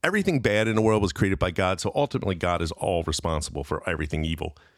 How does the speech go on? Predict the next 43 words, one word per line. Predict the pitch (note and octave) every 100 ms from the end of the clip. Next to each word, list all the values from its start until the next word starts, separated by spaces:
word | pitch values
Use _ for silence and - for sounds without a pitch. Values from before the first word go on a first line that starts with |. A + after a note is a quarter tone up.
| - -
People | A#2 - G#2
are |
doing, | F#2 G2 F#2+ F2+
like, | E2+ D#2 - -
mind | F#2+ F2+ F#2+ F2+
gymnastics | F#2 E2+ E2 E2 - D#2
to | -
make | D#2+ D#2 -
that | D#2 D2 - -
not | D#2+ D2
true, | - - A#2+ B2+ D3+ -
but | F3+
it's | F3+
true. | - - F2+ - _ _ - _ _ _ -
The | C#3
Behemoth | C#3 G#3 B3+ A3+
is | - G#2+
described | G#2 - A2 G2 F#2+ F2
as |
a | E2+
giant | D#2+ A#2 A#2+ D3+ D#3+ G#2
land-dwelling | A2 A2 G#2 G2 G2
creature, | F2+ G2 F2+ - F2+ F2+ D#2+ -
while | - E2+
the |
Leviathan | F2 F2 G2 C#3+ F3 C#3+ C3+ C3+
is | B2
described | A#2 - F2 D2+ D2+ -
as | - A2+
a |
sea | C#3 - E3
monster. | B2+ F2 - - - - _ -
I | A#2+
also | D#3 E3+
want | C#3
to |
bring | G2 A2 G#2
up | F#2+ -
that | F#2 -
the |
Behemoth | F#2+ A2+ F3 E3
is | G#2 E2+
male | G#2 G#2+ G#2 -